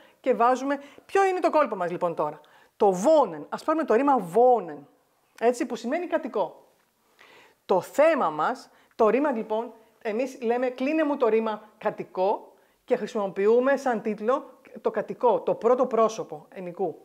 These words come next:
έτσι. Το πρώτο πρόσωπο ενικού, το πρώτο πρόσωπο, συγγνώμη, ενικού, σε, ε, ενεστώτα. Λοιπόν, εμείς παίρνουμε το απαρέμφατο, το όνομα του ρήματος, λοιπόν, που είναι, έχει κατάληξη εν. Ε, εν.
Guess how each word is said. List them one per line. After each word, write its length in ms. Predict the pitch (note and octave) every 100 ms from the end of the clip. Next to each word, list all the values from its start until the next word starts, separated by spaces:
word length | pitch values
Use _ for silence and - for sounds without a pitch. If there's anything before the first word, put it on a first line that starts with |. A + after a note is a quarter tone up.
| _
έτσι. 460 | F#3 F#3 B3+ F#3+ - _ _ _
Το 80 | -
πρώτο 180 | A3 A3+
πρόσωπο 280 | G#3+ A3 B3
ενικού, 340 | A3+ E3 C4 - _ -
το 80 | F#3
πρώτο 180 | A3+
πρόσωπο, 280 | A3 A3 A3
συγγνώμη, 380 | G#3+ G#3+ G#3+ G3
ενικού, 340 | G3+ F3+ - A3
σε, 120 | B3
ε, 380 | B3 G3+ G3 - _
ενεστώτα. 580 | - G3+ G3+ A#3+ F#3+ D3 - - -
Λοιπόν, 320 | A#3 A3 F3+ - - _
εμείς 280 | - A#3 C4+
παίρνουμε 500 | C4+ A3+ A#3+ C4 C#4+
το 100 | A#3+
απαρέμφατο, 680 | F#3+ E3+ D#3+ A#3 C4+ F#3 G#3+
το 120 | A3
όνομα 360 | G3 C4 A3 E3+
του 100 | E3
ρήματος, 380 | D#3+ E3 D#3 -
λοιπόν, 360 | D3+ A#3 D#4+ E4 - _
που 140 | A3
είναι, 220 | A3 B3+ C4+
έχει 180 | C4 B3+
κατάληξη 560 | G#3 C4+ C#4+ - C4+ -
εν. 500 | A3 A3+ G#3 E3+ D#3+
Ε, 140 | D#3 D3 _ _ _ _ _ D4+ D#4+
εν. 440 | D4+ A#3 F#3 D#3